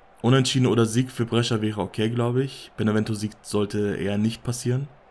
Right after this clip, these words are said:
Venezia führt auch. Wir haben noch nicht einen einzigen Torschuss oder generell einen Schuss. Vielleicht jetzt mal Doda mit dem Einwurf auf den Gegner.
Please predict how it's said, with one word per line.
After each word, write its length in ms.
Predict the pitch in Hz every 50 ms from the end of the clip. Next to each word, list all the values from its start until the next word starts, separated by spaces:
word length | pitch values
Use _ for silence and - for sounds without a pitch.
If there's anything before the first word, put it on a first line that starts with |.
| - - - - _ _ - - - _ - - _ _ _ _ _ _ - - - - _ - - - - - - - _ - - _ _ - - - - - - - - - - - - - - _ _ - -
Venezia 440 | - 95 101 98 95 - - 101 -
führt 180 | - - 90
auch. 320 | 90 101 113 147 160 - - - - - - - - _ - - - - - - - _ - - _ - - 107
Wir 120 | 101 104
haben 80 | 101 101
noch 80 | 101 101
nicht 180 | 104 - -
einen 180 | - 98 107 110
einzigen 320 | 104 104 - - 107 110
Torschuss 680 | 110 117 110 110 - - 101 98 - - - - - - - - _ _ _ - -
oder 120 | 90 95
generell 360 | 95 98 98 - - 107 113 104
einen 200 | 71 85 92 90
Schuss. 400 | - - 101 117 - - - - - - - - - - - - - - -
Vielleicht 240 | - 107 107 104 110
jetzt 200 | 113 110 - -
mal 140 | 101 101
Doda 340 | 98 98 107 120 131 120 101
mit 140 | 101 101 -
dem 100 | - 104
Einwurf 280 | 78 107 107 107 101 -
auf 160 | 98 104 - - - - - - - - - - - - - -
den 100 | 104 101
Gegner. 340 | 98 95 - - - 95